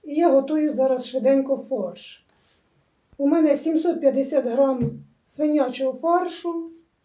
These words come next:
мене домашній, і триста грам цибулі. Фарш я готую за своїм рецептом.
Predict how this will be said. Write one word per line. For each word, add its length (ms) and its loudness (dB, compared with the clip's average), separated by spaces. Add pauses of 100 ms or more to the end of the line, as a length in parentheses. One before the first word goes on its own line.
(160)
мене 240 -4
домашній, 840 -4 (1400)
і 120 -4
триста 420 -4
грам 280 -2
цибулі. 520 -4 (840)
Фарш 280 0
я 140 2
готую 760 0 (200)
за 140 4
своїм 400 4
рецептом. 880 0